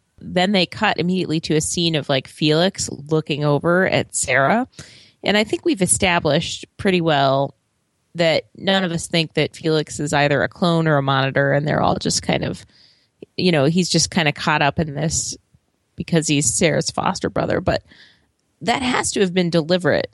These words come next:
I don't know if, um, I don't know if I think they're actually gonna go that way, like, with making, you know, writing into the story that Felix is somehow a monitor or associated with Dyad or was recruited somewhere along the way.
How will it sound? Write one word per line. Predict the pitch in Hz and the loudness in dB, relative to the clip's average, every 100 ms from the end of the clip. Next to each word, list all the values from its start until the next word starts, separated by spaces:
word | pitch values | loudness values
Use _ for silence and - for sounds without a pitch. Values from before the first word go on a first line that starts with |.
| - | -2
I | 175 | 0
don't | 196 196 185 - | 2 0 0 -2
know | 180 175 170 156 | 2 2 2 2
if, | 165 - | 0 0
um, | 156 139 135 160 - _ _ _ _ _ _ _ _ - | 0 0 -6 -12 -16 _ _ _ _ _ _ _ _ -2
I | 202 | 0
don't | 226 | 2
know | 240 | 0
if | 226 | 0
I | 202 | 0
think | 208 202 | 0 0
they're | 190 156 | 0 2
actually | 165 - 202 180 | 0 0 -2 0
gonna | 180 160 | 0 0
go | 160 160 | 2 2
that | 170 156 151 | 2 0 0
way, | 165 160 156 170 175 | 2 2 2 2 2
like, | 170 165 | 0 0
with | 165 - | 0 0
making, | 165 160 165 160 160 156 _ _ _ - - | -2 0 -2 -4 -6 -12 _ _ _ -20 -6
you | 190 175 | 0 2
know, | 147 147 - - | 2 0 -4 -4
writing | 185 180 175 | 0 2 2
into | 175 165 | 0 -2
the | |
story | 156 170 160 160 | -2 0 2 0
that | 151 | -2
Felix | - 160 156 - | 0 0 0 -2
is | 151 165 165 | -2 0 0
somehow | - 170 165 160 | 0 0 2 2
a | 156 | 2
monitor | 156 156 156 160 160 - | 2 2 2 2 0 2
or | 165 | 0
associated | - 165 165 156 160 156 160 - _ _ _ _ - | 2 0 0 2 2 2 0 -8 _ _ _ _ -4
with | 165 - | -4 0
Dyad | 160 151 160 156 | 2 4 4 4
or | 151 147 151 | 2 2 0
was | 165 160 | 0 0
recruited | 165 - 165 160 - | -4 0 0 0 0
somewhere | 170 160 147 | 0 2 2
along | 147 151 156 | 2 2 2
the | |
way. | 151 147 143 143 170 | 2 4 4 4 0